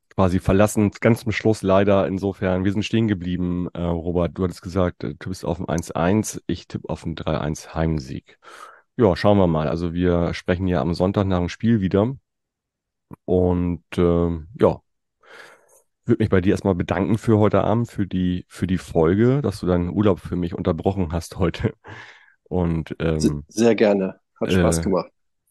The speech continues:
Speaker 1: freue mich dann, wenn wir Sonntag auch wieder dann, wie gesagt, mit dem gewohnten Setup, äh, aufnehmen können. Das hat mir dann doch heute ein paar Schweißperlen auf die Stirn getrieben.
Speaker 2: <laughs>
Speaker 1: Äh, aber nichtsdestotrotz, ähm, ja, freue ich mich aufs Spiel am Sonntag und freue mich dann mit dir,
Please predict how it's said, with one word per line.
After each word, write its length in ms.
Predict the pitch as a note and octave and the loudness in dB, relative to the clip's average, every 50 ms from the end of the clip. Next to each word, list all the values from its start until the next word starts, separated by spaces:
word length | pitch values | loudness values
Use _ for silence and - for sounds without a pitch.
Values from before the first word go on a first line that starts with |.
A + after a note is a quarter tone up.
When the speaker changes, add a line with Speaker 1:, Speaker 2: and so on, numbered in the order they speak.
| _ | _
Speaker 1:
freue 120 | - G#2 G#2 | 2 4 4
mich 140 | G#2 G2+ | 4 4
dann, 140 | - G#2 G2+ G2+ | 4 4 4 6
wenn 100 | G2+ G#2+ | 6 6
wir 100 | G#2+ F#2 | 4 6
Sonntag 300 | G#2+ A2 A2+ A#2 A2 G#2 | 6 6 6 6 4 4
auch 200 | - G2+ G2+ - | 2 0 0 0
wieder 200 | A2 G#2 G#2+ G2 | 0 2 2 2
dann, 340 | F2+ G2 F#2 F#2+ F#2 F2 F2+ | 2 2 0 0 -2 -4 -4
wie 100 | F#2+ F#2 | -4 -4
gesagt, 280 | F#2 F#2 F2 F#2+ F#2 F2 | -2 -2 0 -2 -2 -2
mit 100 | F#2 E2 | -4 -4
dem 120 | F#2 F2+ | -4 -4
gewohnten 420 | E2+ F2 F2 G#2+ C3 D3+ E2 F2+ G2 | -4 0 4 6 6 6 4 2 -2
Setup, 480 | - - F2 - - E2 - _ _ | -4 -6 -6 -4 -4 -4 -4 _ _
äh, 160 | - D2+ D#2+ | -8 -6 -4
aufnehmen 480 | D#2+ - C#2+ D#2+ - - F2 E2 E2 E2 | -4 -2 -4 -4 -4 -4 -2 -2 -2 -4
können. 360 | - - F2 E2+ F#2+ G2+ - - | -4 -4 -4 -2 -2 -4 -6 -6
Das 200 | - D#2+ - - | -8 -8 -6 -6
hat 80 | - - | -6 -4
mir 100 | F2 F2+ | -2 0
dann 260 | D#2 F2+ F#2 F#2+ E2+ | 0 0 0 0 0
doch 200 | - F#2 F#2 - G#2 | 0 0 0 2 0
heute 140 | F2 - | 0 0
ein 60 | F#2 - | -2 -2
paar 140 | - F#2+ F2+ | 0 -2 -2
Schweißperlen 760 | - - G2 F#2+ G2+ - - - - F#2 E2+ E2 E2+ E2 D#2+ | 0 2 2 2 2 0 -6 -10 -8 -6 -6 -4 -4 -4 -4
auf 120 | D#2+ - - | -6 -6 -8
die 100 | - F2 | -12 -12
Stirn 300 | - - F2 F2 F2+ F2 | -6 -2 -2 0 0 0
getrieben. 520 | E2+ D#2 - - - - E2+ F#2+ A2 C#3 | -2 -4 0 2 2 2 2 2 0 0
Speaker 2:
<laughs> 280 | - - - - - - - _ _ _ _ - | -2 -6 -14 -16 -18 -20 -20 _ _ _ _ 0
Speaker 1:
Äh, 280 | - - A#2+ A2+ A2+ - - | 4 6 6 6 6 6 6
aber 160 | A#2 A#2 A#2+ | 6 6 6
nichtsdestotrotz, 880 | C3 C3+ - C3 A#2 - - G#2 - - B2+ B2+ - - - - - - - | 6 4 4 2 2 2 -2 -8 0 2 2 2 2 -2 -10 -14 -12 -4 2
ähm, 440 | G#2 G#2+ G#2 G#2 G#2 G#2 G2+ G2+ - - | 4 4 6 6 6 4 2 2 0 0
ja, 200 | F#3 F3 - - - - - - | -2 -2 -2 -4 -10 -20 -8 2
freue 120 | - A2+ G#2+ | 4 4 4
ich 40 | A2 | 4
mich 100 | A2 F#2+ | 2 0
aufs 140 | - - - | -2 -4 -4
Spiel 320 | - - A2 G#2+ G#2+ - - | -2 0 2 4 4 4 2
am 240 | - F#2+ F#2+ F#2+ | 2 0 0 0
Sonntag 600 | F2+ E2 F2+ F#2+ G2 G2+ - G2+ G2+ G2+ G2+ - | 0 0 0 0 0 2 0 0 0 0 -2 -4
und 400 | - - - F#2 F2+ F#2 F2+ - | -8 -6 -4 -2 -2 -2 -4 -6
freue 220 | - - - F2 F2 | -10 -6 -2 -2 0
mich 120 | F2 E2+ - | 0 -2 -2
dann 160 | E2+ D#2+ E2 | -2 -2 -2
mit 160 | E2 D#2 - | -4 -4 -4
dir, 380 | - D#2 D#2+ D#2+ D#2+ D#2 D2+ E2 | -4 -4 -2 -2 -4 -6 -8 -12